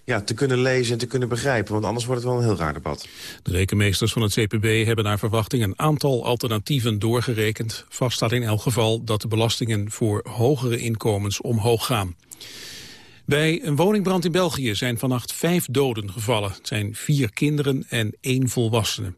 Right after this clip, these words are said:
Speaker 2: Die brand was in Ans-sur-Lesse, niet ver van de grens met Frankrijk. Toen de brandweer aankwam, stond voor het huis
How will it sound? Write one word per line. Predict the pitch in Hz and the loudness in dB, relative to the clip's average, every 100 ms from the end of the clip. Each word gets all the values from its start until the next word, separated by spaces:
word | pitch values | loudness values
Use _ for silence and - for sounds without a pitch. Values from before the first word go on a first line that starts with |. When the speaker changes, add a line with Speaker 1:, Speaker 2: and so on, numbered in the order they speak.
| _ | _
Speaker 2:
Die | 127 | 0
brand | 120 127 110 | 2 2 4
was | 147 156 - | 2 0 -2
in | - 131 120 - | 0 0 0 0
Ans-sur-Lesse, | 135 143 - 139 110 107 151 - - - - - | 2 2 0 0 2 2 0 -2 -6 -14 -20 -10
niet | - 117 - | 0 0 0
ver | 113 101 | 0 0
van | - | 0
de | 104 | -2
grens | 123 110 92 | 0 0 -2
met | 95 | -4
Frankrijk. | - 131 113 110 92 - | 0 0 2 -2 -4 -8
Toen | - 104 | -8 -4
de | |
brandweer | 104 120 117 113 | 0 2 2 2
aankwam, | 113 107 113 113 | 2 0 0 0
stond | - 127 110 | 0 0 0
voor | 117 | 0
het | 113 | 2
huis | 120 120 - | 2 2 0